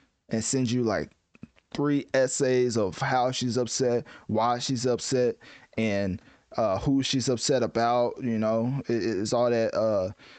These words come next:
"Oh, you shoulda did this. Why you got me looking crazy? This, yada, yada, yada." It's like a huge paragraph, right? And then the epitome to how every dude responds is how Joe Budden respond,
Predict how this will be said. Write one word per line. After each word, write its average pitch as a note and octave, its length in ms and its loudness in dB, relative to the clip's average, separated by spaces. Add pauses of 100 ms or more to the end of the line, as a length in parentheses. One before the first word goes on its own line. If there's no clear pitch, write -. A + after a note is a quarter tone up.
(120)
"Oh, B2+ 180 0
you B2 100 -2
shoulda A#2+ 340 0
did A#2+ 240 0
this. B2+ 360 0 (220)
Why A2 180 0
you B2+ 120 0
got B2+ 220 0
me C3 120 0
looking B2+ 340 0
crazy? C3 600 0 (240)
This, C3+ 280 0
yada, B2+ 340 0
yada, C3+ 260 0
yada." C3+ 320 2
It's C3 120 0
like A2 140 -2
a G#2+ 40 -2
huge F3 380 0
paragraph, C3 560 2
right? C#3+ 260 2 (460)
And C#3 140 2
then C3 220 2
the A#2 140 4
epitome D#3+ 640 0 (220)
to D3 120 -2
how B2+ 220 2
every C3 360 0
dude B2+ 300 0
responds A2 540 0
is A2 100 -2
how A2 140 2
Joe A#2 200 0
Budden A2 280 0
respond, G#2 540 -2